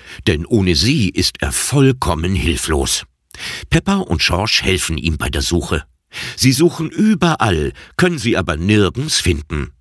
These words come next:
Papa will schon aufgeben, als Peppa bemerkt, dass er die ganze Zeit auf ihr gesessen hat. „Schussel Papi“, lacht Peppa.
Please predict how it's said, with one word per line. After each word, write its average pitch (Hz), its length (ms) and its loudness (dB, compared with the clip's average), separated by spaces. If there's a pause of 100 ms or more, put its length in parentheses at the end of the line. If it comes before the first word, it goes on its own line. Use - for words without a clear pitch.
(640)
Papa 101 420 0
will 104 140 4
schon 127 220 0
aufgeben, 95 640 0 (200)
als - 280 0
Peppa 165 260 0
bemerkt, 104 520 0
dass 85 180 2
er 104 140 0
die 82 180 -2
ganze 143 380 -2
Zeit 82 440 -2
auf 87 260 0
ihr 92 160 2
gesessen - 580 0
hat. - 280 -6 (640)
„Schussel 190 680 0
Papi“, 73 680 -4 (240)
lacht - 480 0
Peppa. 71 440 -4